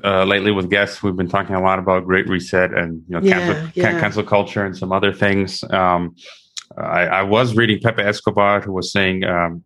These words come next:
Speaker 1: Russia recently had their annual Saint Peter-, Saint Petersburg meeting, spief, which, like, five thousand people, uh,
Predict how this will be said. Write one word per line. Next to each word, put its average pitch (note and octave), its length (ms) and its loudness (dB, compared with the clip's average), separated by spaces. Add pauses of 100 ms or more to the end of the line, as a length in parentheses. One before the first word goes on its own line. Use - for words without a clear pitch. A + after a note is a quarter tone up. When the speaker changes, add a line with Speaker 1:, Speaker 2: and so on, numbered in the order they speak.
(200)
Speaker 1:
Russia G2 340 0
recently G2 400 2
had F2 240 -2 (140)
their F2 200 2
annual F2+ 680 0
Saint F2+ 240 -2
Peter-, F#2+ 260 0
Saint F#2 240 -6
Petersburg G#2 460 0
meeting, G#2 220 2
spief, G#2+ 440 -2 (320)
which, - 320 -2 (160)
like, F#2 260 -2
five G2+ 240 -2
thousand G2 300 -2
people, F#2 380 -4
uh, E2+ 180 -2